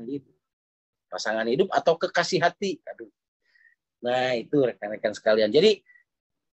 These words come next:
eh, jadikan itu menjadi booster. Dengan cara apa? Dengan cara komunikasi. Komunikasi tidak terjalin itu bisa membuat friksi ya dari hal yang sekecil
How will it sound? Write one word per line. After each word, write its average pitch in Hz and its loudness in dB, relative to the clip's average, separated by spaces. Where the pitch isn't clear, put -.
eh, 110 2
jadikan 294 4
itu 269 2
menjadi 147 2
booster. 147 -4
Dengan 147 0
cara 185 -2
apa? 147 -6
Dengan 127 -6
cara 139 0
komunikasi. 190 2
Komunikasi 262 0
tidak 175 0
terjalin 180 4
itu 175 -10
bisa 185 2
membuat 175 2
friksi 233 -2
ya 127 -2
dari 131 2
hal 156 0
yang 170 0
sekecil 226 -2